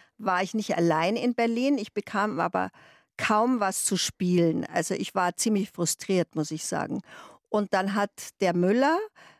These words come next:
damals schon mit dem Gerhard Polt eine Platte aufgenommen und hat die dem Lietzau, dem Intendanten, geschenkt, so als Dankeschön.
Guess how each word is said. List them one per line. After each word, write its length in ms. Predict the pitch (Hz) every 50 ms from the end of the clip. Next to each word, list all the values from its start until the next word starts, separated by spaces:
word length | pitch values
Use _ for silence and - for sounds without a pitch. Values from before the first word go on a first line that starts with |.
| _ _
damals 440 | - 180 185 202 233 240 240 233 -
schon 280 | - - 233 226 226 220
mit 180 | 214 196 202
dem 220 | - 190 180 175 165
Gerhard 300 | 180 175 175 175 - _
Polt 340 | - - 196 202 208 220 - -
eine 200 | 196 185 170 156
Platte 520 | - _ - 175 156 180 - - - -
aufgenommen 880 | - 214 240 247 - - _ - 254 254 262 254 247 254 262 269 262 233
und 160 | 196 208 -
hat 160 | 214 202 -
die 100 | - 202
dem 200 | 196 202 185 180
Lietzau, 580 | 175 185 214 226 - - - 240 208 196 190 202 - - - - _ _ -
dem 160 | 185 180 180
Intendanten, 800 | - - 180 - 190 185 175 165 160 151 180 190 - - 202 185
geschenkt, 600 | 156 160 - - - 196 170 180 214 277 311 - _
so 260 | - - - 202 175
als 260 | - 139 156 - - -
Dankeschön. 760 | 160 220 240 - 254 254 - - 269 254 254 262 269 294